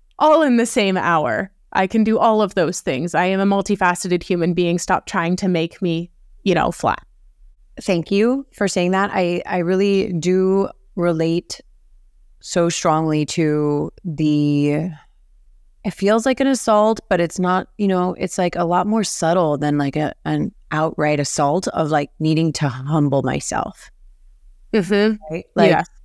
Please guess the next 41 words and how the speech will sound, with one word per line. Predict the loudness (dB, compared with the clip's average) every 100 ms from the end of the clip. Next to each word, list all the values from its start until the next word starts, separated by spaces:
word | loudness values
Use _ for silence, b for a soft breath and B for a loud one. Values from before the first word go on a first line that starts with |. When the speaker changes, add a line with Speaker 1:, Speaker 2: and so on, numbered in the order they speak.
| -10
Speaker 2:
pressures | -2 -2 0 0 0
of, | -2 0
like, | -2 -2 -6 -14
staying | -16 -14 -10 -2 0 0 0 -2
humble. | -2 -2 -2 -4 -6 -8 -2
And, | 0
like, | 0 -2 -4
that's | -2 0 0
that | 0
I |
consider | 0 -2 0 0
myself | 0 0 -2 -2
a | -4
pretty, | -2 -2 0
like, | -2 0
a |
very | 0 0
grateful | 0 0 0 0 -2 0 -2 -6
and | -4 -2
humble | 0 0 -2
person. | -2 -4 -4 -4 -6 -8 _ _ _ _ _ _ -2
But | 2
I | 2 2
definitely | 0 0 -2 0 0
mo-, | 0 -4 _
want | -4 0 0 0
more | 0 0 0
people | -2 -2 -2
to | -2 -4 -4 -12 -20 -20 -20 _ _ _ _ _ -18 -2
be | 0 2
loud | 4 4 4 0 -2
about | -2 0 0
how | 0
far | -2 0 0
they've | -2 -4
come, | -6 -6 -10 _ _ -6
not | -4
feel | 0 0
bad | 2 0
about | 2 0 0
it. | -2 -4